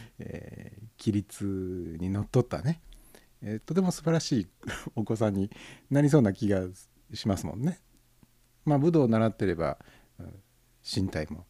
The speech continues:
鍛えられるし、えー、ボーイスカウト、ガールスカウトなんかに行くとね、火の起こし方もわかるよっていう <laughs> いいところもあるしね。あれ、どういう、ボーイスカウトとかガール、ガールスカウトってどういう団体がやっ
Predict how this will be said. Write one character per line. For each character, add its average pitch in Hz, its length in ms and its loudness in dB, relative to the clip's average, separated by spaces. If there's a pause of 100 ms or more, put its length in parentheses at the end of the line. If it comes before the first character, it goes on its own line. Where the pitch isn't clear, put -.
鍛 - 180 -8
え - 120 -4
ら 82 160 -4
れ 78 100 -4
る 71 60 -10
し、 - 240 -14 (960)
え 92 600 -10
ー、 107 80 -6
ボ 131 200 4
ー - 20 4
イ - 20 2
ス - 80 -4
カ 135 120 6
ウ 120 40 4
ト、 117 100 2
ガ 110 120 6
ー 113 60 6
ル 110 40 4
ス - 100 -6
カ 127 80 2
ウ 110 40 4
ト - 80 -4
な 101 80 0
ん - 20 -6
か 95 120 -6
に 101 100 -4
行 - 40 -20
く - 20 -20
と 151 120 0
ね、 160 220 -2
火 - 160 0
の 131 140 6
起 104 60 0
こ 117 100 4
し - 60 -6
方 120 200 4
も 104 120 2
わ 101 80 2
か 117 100 2
る 95 80 2
よ 82 80 -2
っ - 20 -8
て - 160 -14
い 101 160 2
う - 40 4 (680)
<laughs> - 640 -4
い 127 80 6
い 110 60 6
と - 80 -4
こ 101 80 0
ろ 107 80 0
も 104 120 -2
あ 110 60 2
る 110 60 0
し - 140 -12
ね。 127 180 -6 (580)
あ 147 80 0
れ、 156 80 4
ど 208 200 4
う 254 80 4
い 233 60 6
う、 127 160 4 (160)
ボ 131 200 4
ー 220 40 6
イ - 40 4
ス - 40 -14
カ 240 120 4
ウ 240 40 4
ト 240 80 0
と 180 120 2
か 135 100 4
ガ 113 240 6
ー 127 260 4
ル、 120 200 -8
ガ 135 160 6
ー - 20 4
ル 143 80 2
ス - 80 -10
カ 170 80 4
ウ 143 80 6
ト 110 80 -2
っ 92 40 -6
て - 140 -4
ど 127 220 2
う 226 60 0
い 220 40 0
う 190 100 2
団 113 220 4
体 107 220 0
が 95 140 0
や 87 140 -2
っ 90 40 -8